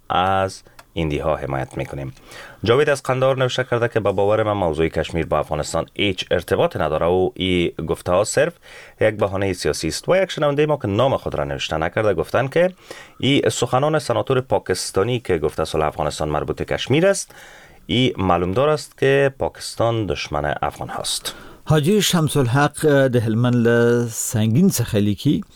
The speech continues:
Speaker 2: اه، وایي افغان حکومت او نړیوال دي د کشمیر مسله کې، اه، د سولې ګام واخلي چې پاکستان، اه، یې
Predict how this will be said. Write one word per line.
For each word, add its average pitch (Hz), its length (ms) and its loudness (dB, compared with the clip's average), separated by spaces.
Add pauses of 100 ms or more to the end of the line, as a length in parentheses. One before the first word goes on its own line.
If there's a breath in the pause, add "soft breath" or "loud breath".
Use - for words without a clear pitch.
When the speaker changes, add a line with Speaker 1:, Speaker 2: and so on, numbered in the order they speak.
(520 loud breath)
Speaker 2:
اه، 117 280 4
وایي 127 440 6
افغان 123 400 0
حکومت 143 560 0
او 139 320 6
نړیوال 120 500 4
دي 147 100 4
د 147 80 2
کشمیر 139 460 -2
مسله 127 460 2
کې، 160 340 2 (480 loud breath)
اه، 110 480 4
د 101 160 0
سولې 147 880 2 (200)
ګام 139 260 2
واخلي 107 280 -4
چې - 160 -4 (100)
پاکستان، 117 540 0 (520 loud breath)
اه، 101 480 4 (220)
یې 113 240 2